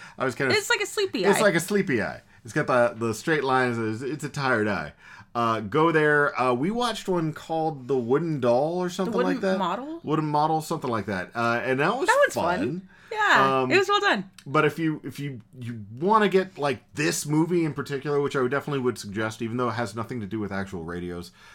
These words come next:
Speaker 1: um, it, uh, is on no sleep film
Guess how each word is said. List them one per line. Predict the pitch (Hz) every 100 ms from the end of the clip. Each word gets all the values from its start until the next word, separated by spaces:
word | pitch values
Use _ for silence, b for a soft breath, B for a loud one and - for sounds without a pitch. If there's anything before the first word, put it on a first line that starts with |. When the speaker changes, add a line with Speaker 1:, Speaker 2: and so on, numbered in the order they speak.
| B
Speaker 1:
um, | - 113 110 110 -
it, | 131 135 -
uh, | 131 123 120 98 85
is | 101 131 131 117
on | 113 120 120 117 117 82
no | 101 101 127 127
sleep | - 131 113
film | - - - - 190 190 180